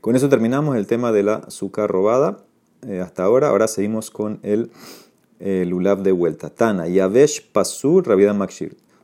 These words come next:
Lulav seco, Pasur. Rabbi Dan dice, no, kasher, amarraba, dice Raba, mira, más lo que te es en el lulav.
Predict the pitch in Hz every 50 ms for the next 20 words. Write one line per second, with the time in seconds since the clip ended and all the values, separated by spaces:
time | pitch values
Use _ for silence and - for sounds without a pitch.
0 | _ _ 98 98 98 104 117 120 - - - _ - _ _ - - - - 135
1 | 120 - - 156 - - - _ _ _ _ _ _ _ _ _ _ _ _ _
2 | _ _ _ _ _ _ _ _ _ - - - - 107 101 - - 107 92 85
3 | 95 92 92 95 98 104 104 117 117 139 160 151 - - 147 - - 165 - -
4 | - _ _ 113 107 101 95 95 - 101 117 131 117 98 95 95 90 - 95 85
5 | 98 110 120 123 127 127 127 - - 101 90 85 87 90 90 87 87 98 117 143
6 | 151 - 135 110 - 110 120 123 117 110 98 87 87 87 87 92 98 90 82 78